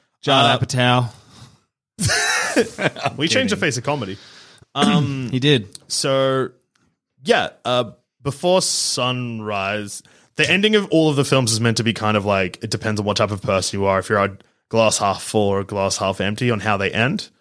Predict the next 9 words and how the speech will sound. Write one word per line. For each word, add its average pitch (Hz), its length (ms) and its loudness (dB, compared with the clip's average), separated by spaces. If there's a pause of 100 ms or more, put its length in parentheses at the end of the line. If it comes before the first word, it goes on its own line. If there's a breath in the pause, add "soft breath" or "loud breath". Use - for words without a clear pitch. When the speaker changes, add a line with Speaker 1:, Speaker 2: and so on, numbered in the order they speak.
(720)
Speaker 1:
Oh, 127 140 0
well, 139 300 4
so 135 120 2
I'll, 156 280 4
I'll, 139 240 2
I'll 143 180 4
have 113 100 2
Happy 117 280 0
Time. 82 240 -12